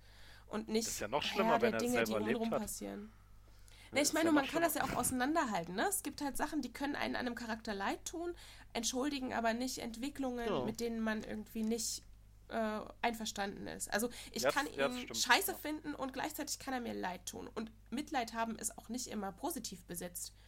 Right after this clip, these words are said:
Speaker 1: Mir kann auch jemand leid tun, weil er so scheiße ist, dass mir
Speaker 3: Ja.
Speaker 1: das nur noch leid tut.
Speaker 3: Ja. So, dann
Speaker 2: Ja,
Speaker 3: kommen
Speaker 2: ich
Speaker 3: wir,
Speaker 2: weiß, was du meinst.
Speaker 3: dann kommen wir,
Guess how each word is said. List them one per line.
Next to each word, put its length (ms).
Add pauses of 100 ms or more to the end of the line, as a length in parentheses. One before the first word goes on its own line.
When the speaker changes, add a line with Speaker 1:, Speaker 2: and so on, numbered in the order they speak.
(240)
Speaker 1:
Mir 100
kann 180
auch 100
jemand 280
leid 180
tun, 180
weil 120
er 120
so 80
scheiße 460
ist, 260
dass 120
mir 60
Speaker 3:
Ja. 40
Speaker 1:
das 140
nur 120
noch 100
leid 200
tut. 320
Speaker 3:
Ja. 160 (1900)
So, 80
dann 140
Speaker 2:
Ja, 80
Speaker 3:
kommen 100
Speaker 2:
ich 80
Speaker 3:
wir, 80
Speaker 2:
weiß, 160
was 140
du 80
meinst. 420
Speaker 3:
dann 180
kommen 200
wir, 640